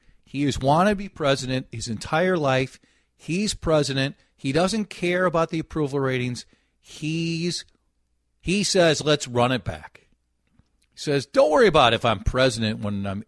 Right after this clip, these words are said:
eighty-six years old." And it's not like the other guy is young. And if you think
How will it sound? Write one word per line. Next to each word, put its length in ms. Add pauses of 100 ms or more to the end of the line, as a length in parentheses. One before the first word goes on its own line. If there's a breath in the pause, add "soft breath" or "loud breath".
(120)
eighty-six 1200 (480)
years 300
old." 180 (240 soft breath)
And 160
it's 160
not 220
like 160
the 160
other 200
guy 240 (720)
is 240
young. 320
And 80
if 80
you 140
think 440